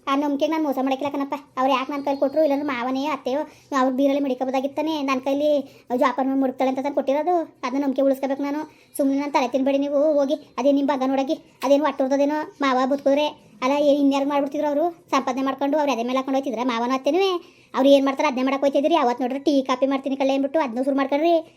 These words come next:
ಈಗ ಬೋಂಡನೂ ಮಾಡ್ತೀನಿ, ಅದ್ ತತ್-, ಅದ್ ಮಾಡ್ತೀನಿ, ಇದ್ ಮಾಡ್ತೀನಿ ಅಂತ ಅಂತಿದ್ರಲ್ಲ ನೀವು. ಒಂದ್ ಲಕ್ಷ ದುಡ್ಡು ಯಾಕ್ರಿ ಸರಿ ನಿಮ್ಗೆ? ಏನ್ ಮಾಡಕ್ಕೆ ಕೆಲ್ಸ ಇಲ್ವಾ? ಬೋಂಡ ಮಾಡಕ್ಕೆ ಒಂದ್ ಲಕ್ಷ ದುಡ್ಡು ಬೇಕಾ? ಅವ್ರು ಚೆನ್ನಾಗಿ ಹೇಳ್ತಾ ಇದ್ದೀರಿ ನೀವೇ.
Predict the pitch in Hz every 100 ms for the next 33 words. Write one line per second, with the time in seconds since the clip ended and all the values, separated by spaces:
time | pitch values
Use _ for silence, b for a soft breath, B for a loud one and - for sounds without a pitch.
0 | b b 277 269 277 262 285 277 285 277
1 | - 247 262 226 247 254 277 247 240 254
2 | 262 262 262 262 277 285 233 294 269 208
3 | - 269 277 294 285 330 277 285 285 285
4 | 359 370 b b b 262 262 240 262 294
5 | 277 294 262 330 302 285 269 269 285 320
6 | 320 254 247 254 269 269 320 320 277 _
7 | _ - 254 294 262 294 285 247 240 247
8 | 262 233 233